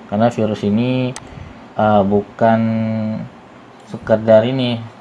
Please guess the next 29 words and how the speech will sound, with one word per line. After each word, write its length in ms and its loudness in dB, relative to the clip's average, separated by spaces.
bukan 400 -2
sekedar, 640 0
uh, 320 -2
tulisan 480 0
aja 320 4
virus 320 -4
corona 560 2
gitu 240 0
kan, 160 -2
tapi 480 -2
efeknya 560 2
luar 160 2
biasa 640 2
mengerikan 640 -2
gitu, 160 -8
bisa 480 -4
menyebabkan 560 -2
kematian. 560 -2
Padahal 240 -2
virusnya 400 -6
kecil 400 -2
dan 160 0
termasuk 400 -4
virus 240 -2
kayak 320 -2
virus 320 -4
flu 240 -2
juga 240 2
ya, 160 -4